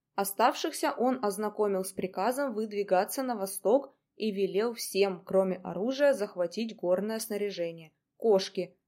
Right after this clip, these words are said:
верёвки с крюками и прочее, уложив их в специальные мешки, так, чтобы никто не видел.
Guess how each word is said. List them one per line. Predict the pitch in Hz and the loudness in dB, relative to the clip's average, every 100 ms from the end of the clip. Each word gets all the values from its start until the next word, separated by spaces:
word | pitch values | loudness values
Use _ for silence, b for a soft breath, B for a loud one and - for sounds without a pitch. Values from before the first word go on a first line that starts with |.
| _ | _
верёвки | 185 196 175 214 247 269 | 2 4 6 4 2 -4
с | 254 | -4
крюками | - 247 240 240 247 240 | -4 -4 0 2 2 -4
и | - 233 | -6 -10
прочее, | - 185 240 - 262 254 - _ - | 0 2 2 2 2 2 -8 _ -4
уложив | 220 202 190 214 269 - | 4 4 4 2 -2 -2
их | 220 226 | -6 -4
в | |
специальные | - - 196 - 185 262 269 262 | -6 -4 -4 0 2 2 0 -4
мешки, | 254 - - 180 170 _ _ _ | -6 -6 -8 -10 -10 _ _ _
так, | 196 277 - - _ | 4 4 2 -14 _
чтобы | - 220 202 196 | -4 0 2 2
никто | 185 185 196 | 0 -2 -2
не | 240 | -2
видел. | 185 175 170 160 | -4 -8 -8 -10